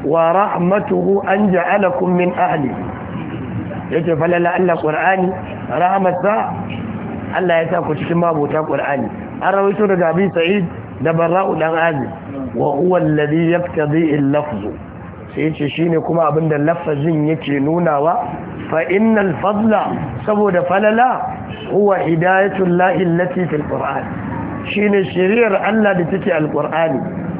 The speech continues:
"War rahma," rahma kuma, "hiya tawfiqu"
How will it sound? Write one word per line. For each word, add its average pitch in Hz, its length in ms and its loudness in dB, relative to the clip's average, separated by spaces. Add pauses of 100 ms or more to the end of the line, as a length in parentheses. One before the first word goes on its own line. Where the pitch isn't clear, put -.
(120)
"War 180 240 2
rahma," 202 580 2
rahma 220 460 2
kuma, 214 340 2 (400)
"hiya 208 400 2
tawfiqu" 175 720 -2